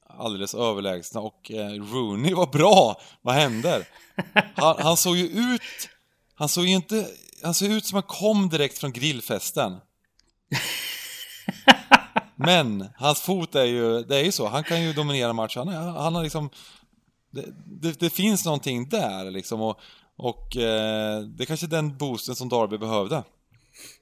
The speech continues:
Speaker 2: Mm. Samtidigt då, Middlesbrough är alltså faktiskt, eh, ligans formstarkaste lag. De har fyra
Speaker 1: Mm.
Speaker 2: raka vinster. Och det är inga lätta vinster. De har alltså vunnit borta mot West Bromwich.
Speaker 1: Mm.
Speaker 2: Eh, vilket var, eh,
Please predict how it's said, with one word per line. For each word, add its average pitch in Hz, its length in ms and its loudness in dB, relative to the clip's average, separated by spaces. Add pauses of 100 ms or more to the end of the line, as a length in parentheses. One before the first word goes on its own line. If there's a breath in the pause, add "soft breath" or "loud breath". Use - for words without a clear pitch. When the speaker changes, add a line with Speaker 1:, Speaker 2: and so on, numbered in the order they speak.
Speaker 2:
Mm. 147 400 2 (180)
Samtidigt 185 420 4
då, 196 100 6
Middlesbrough 175 420 2
är 170 40 2
alltså - 180 -2
faktiskt, 143 460 -4 (120)
eh, 143 200 0
ligans 135 560 4
formstarkaste 143 1040 -2
lag. 175 320 -2
De 139 80 0
har 165 80 2
fyra 196 280 2
Speaker 1:
Mm. 190 120 6
Speaker 2:
raka 175 120 0
vinster. 175 500 2
Och - 360 0
det 156 60 4
är 156 60 8
inga 151 320 4
lätta - 340 2
vinster. 233 300 4
De 156 40 6
har 143 40 4
alltså 147 140 0
vunnit 160 600 4
borta 214 300 2
mot 151 160 2
West 156 160 2
Bromwich. 135 580 0 (400)
Speaker 1:
Mm. 147 200 2
Speaker 2:
Eh, 143 60 2
vilket 160 280 -2
var, 143 380 4 (640 soft breath)
eh, 131 520 0